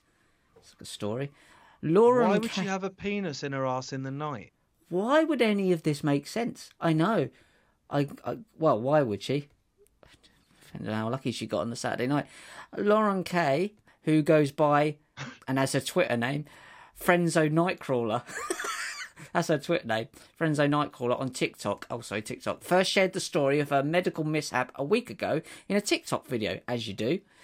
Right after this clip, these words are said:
Speaker 1: That quickly gathered twenty-three point six million views. So if we're ever struggling with this podcast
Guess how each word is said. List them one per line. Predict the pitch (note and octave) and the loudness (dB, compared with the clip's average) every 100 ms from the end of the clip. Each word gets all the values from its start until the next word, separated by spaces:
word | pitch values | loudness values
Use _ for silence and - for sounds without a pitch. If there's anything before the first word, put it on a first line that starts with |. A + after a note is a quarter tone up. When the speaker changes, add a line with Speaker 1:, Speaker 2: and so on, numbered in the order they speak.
| - - - | -20 -20 -6
Speaker 1:
That | D#3+ E3+ | -4 0
quickly | B3+ B3+ F3 | -2 0 0
gathered | D#3+ D#3+ D3 D3+ - - | 2 0 0 -2 -4 -8
twenty-three | - D4 C4+ - G3+ F#3+ | 0 0 0 0 0 0
point | F#3+ F3 | -2 -4
six | - E3+ - | -4 -4 -2
million | E3+ D#3 D3 | 0 2 0
views. | D3+ C3+ A2 | 2 2 0
So | - | -2
if | D3 | 0
we're | G3+ | 2
ever | A#3 G#3 | 2 0
struggling | - F#3+ E3+ E3 | -2 0 0 0
with | D3 D3 | 0 0
this | C#3+ | -2
podcast | - E3 - G2+ C3 - | -2 -2 -2 -2 -2 -4